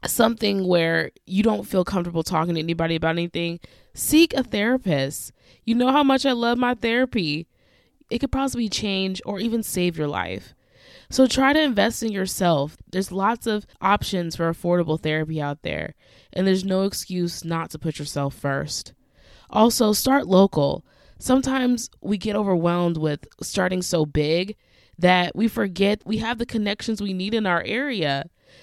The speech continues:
And finally, let go of your ego and your pride. Like, things suck right now, <laughs> and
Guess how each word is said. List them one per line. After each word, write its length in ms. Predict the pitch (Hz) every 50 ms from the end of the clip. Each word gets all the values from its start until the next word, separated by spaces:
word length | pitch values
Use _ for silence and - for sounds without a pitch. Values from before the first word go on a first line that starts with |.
| - - - - _ -
And 160 | 240 247 226
finally, 380 | - 247 240 254 262 262 254 247
let 240 | 240 269 311 311
go 160 | - - 277 302
of 100 | 277 254
your 160 | 233 214 156
ego 400 | - 156 208 202 190 190 190 185
and 100 | 180 180
your 120 | 165 156 151
pride. 540 | - - 156 156 156 156 147 147 151 - - _ _ _ _ _ - _ _ -
Like, 360 | - 202 202 196 190 - - - _ _ _ _ _ _ _ _ _ _ -
things 280 | - 254 302 359 311 -
suck 380 | - - - - 190 196 -
right 200 | 175 170 160 135
now, 400 | 143 143 139 131 131 135 143 - - _ _
<laughs> 140 | _ - -
and 500 | - - - 262 226 208 208 208 196